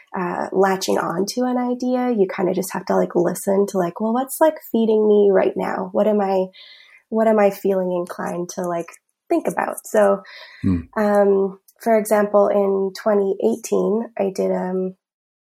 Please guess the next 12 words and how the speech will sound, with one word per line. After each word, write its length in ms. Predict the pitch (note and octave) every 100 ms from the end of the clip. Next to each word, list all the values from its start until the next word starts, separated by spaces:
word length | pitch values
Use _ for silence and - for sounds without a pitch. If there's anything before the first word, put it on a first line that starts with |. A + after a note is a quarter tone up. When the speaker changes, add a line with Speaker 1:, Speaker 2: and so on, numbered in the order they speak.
| _ _ _ _ -
Speaker 1:
well, 160 | A3
in 100 | A3
twenty 220 | A3+ C4
seventeen, 420 | C4 A#3 G#3 G#3+ G#3
I 60 |
did 160 | G3+ G3+
my 120 | G3+
first 480 | G3+ G#3 - - -
solo 340 | - G3 F#3
show 420 | F#3 - F#3 F3+ -
around 300 | G3+ F#3 F3+
this 260 | F3+ -